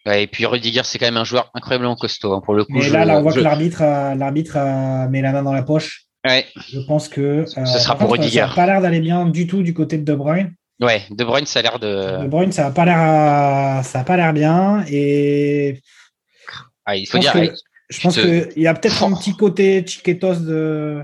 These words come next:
Speaker 1: Ah, complètement. Complète-,
Speaker 2: de,
Speaker 1: il,
Speaker 2: de
Speaker 1: il lui,
Speaker 2: Rudiger.
Speaker 1: oh là là, il, euh, il, ah ouais, il le bloque, paf. Et en pl-, et en plus, De Bruyne, euh, ne regarde pas devant lui. Il, il observe le ballon,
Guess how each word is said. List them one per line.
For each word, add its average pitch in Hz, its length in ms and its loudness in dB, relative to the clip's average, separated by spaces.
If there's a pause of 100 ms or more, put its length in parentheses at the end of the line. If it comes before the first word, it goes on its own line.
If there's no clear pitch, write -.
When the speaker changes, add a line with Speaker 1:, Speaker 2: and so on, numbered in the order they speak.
(160)
Speaker 1:
Ah, 101 160 2
complètement. - 480 -4 (160)
Complète-, 156 240 0
Speaker 2:
de, 156 80 2
Speaker 1:
il, 156 80 2
Speaker 2:
de 160 60 2
Speaker 1:
il - 20 2 (240)
lui, 120 80 4
Speaker 2:
Rudiger. 113 180 0 (220)
Speaker 1:
oh 139 100 4
là 113 120 4
là, 117 120 2
il, 107 300 -6
euh, 98 240 -2 (960)
il, 101 140 -14
ah 117 140 0
ouais, 123 160 2
il 110 100 -2
le 120 80 2
bloque, 139 380 2
paf. - 400 -4 (160)
Et 123 200 0
en 131 60 2
pl-, 139 320 -2
et 135 120 -2
en 131 80 2
plus, 175 200 -6
De 143 100 -2
Bruyne, 151 340 0
euh, 113 340 0
ne 123 80 -2
regarde 131 200 -6
pas 170 100 0
devant 143 180 -2
lui. 135 240 -2
Il, 110 340 -10
il 117 80 -2
observe 131 320 -2
le 135 100 2
ballon, 139 320 0